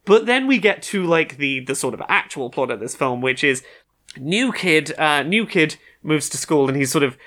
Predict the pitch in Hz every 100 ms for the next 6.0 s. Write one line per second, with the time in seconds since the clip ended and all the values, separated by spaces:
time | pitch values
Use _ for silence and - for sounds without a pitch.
0 | _ - 175 180 - - 185 175 165 170
1 | 151 151 147 - _ _ _ 151 143 135
2 | 156 147 - - 254 269 262 339 277 175
3 | _ - 208 196 - 220 196 170 202 208
4 | 185 165 180 170 - 180 165 - 165 156
5 | - _ _ _ - 185 180 185 165 160